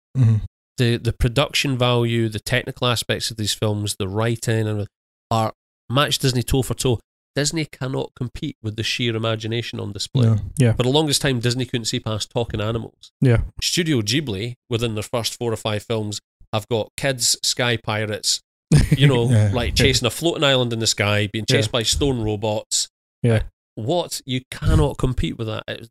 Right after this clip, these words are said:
Speaker 2: the sheer
Speaker 3: Yeah.
Speaker 2: imagination of those films, coupled with his,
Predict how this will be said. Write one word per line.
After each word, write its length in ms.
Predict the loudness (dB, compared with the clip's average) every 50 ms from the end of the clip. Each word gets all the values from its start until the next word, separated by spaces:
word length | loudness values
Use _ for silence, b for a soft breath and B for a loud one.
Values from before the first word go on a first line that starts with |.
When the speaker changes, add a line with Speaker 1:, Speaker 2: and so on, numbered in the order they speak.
| _
Speaker 2:
the 120 | -4 -4 -4
sheer 600 | -2 -4 -4 -4 -2 -2 2 2 4 4 4 4
Speaker 3:
Yeah. 60 | 2
Speaker 2:
imagination 640 | 2 2 2 0 0 -2 -2 0 0 0 -2 -4 -6
of 120 | -6 -6
those 200 | -4 -4 -4 -4
films, 400 | -4 -4 -2 -2 -2 -2 -4 -8 -10 _ _ _ _ _ _ _ _ _ _ _ _
coupled 260 | -4 -2 -2 -2 -2
with 140 | 0 0 0
his, 160 | 0 -2 -2